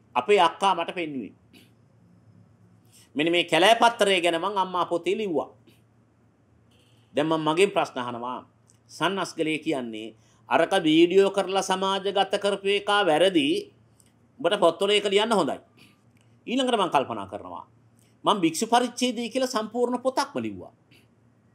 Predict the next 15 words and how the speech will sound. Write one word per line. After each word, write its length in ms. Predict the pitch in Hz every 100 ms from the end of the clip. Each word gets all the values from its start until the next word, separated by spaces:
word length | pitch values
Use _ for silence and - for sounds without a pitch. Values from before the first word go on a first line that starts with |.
| _ _ _ _ _ _ _ _ _ _ _ _ -
කලාකෘතියක් 680 | 160 233 247 233 202 185 151
බවට 320 | 165 165 -
පත් 180 | 147 -
වෙද්දී, 460 | 135 120 131 190 143 - _ _ _ _ _ _ _ _ -
අත්දැකීමක් 600 | 139 175 226 214 208 202
ප්‍රතිර්මාණය 760 | - 160 226 247 226 185 143 139
වෙද්දී, 480 | 131 127 135 196 143 - _ _ _ _ _ -
ග්‍රන්ථයක් 440 | 135 196 220 254 240
බවට 360 | 208 190 170
පත් 180 | 160 151 -
වෙද්දී, 460 | 131 113 196 175 - - _ _ _ _ 156
පොතකට 400 | 170 247 254 220
එද්දී, 680 | 175 139 120 165 196 104 - _ _ _ -
කවියක් 420 | 151 190 269 247
වෙද්දී, 520 | 156 151 113 143 196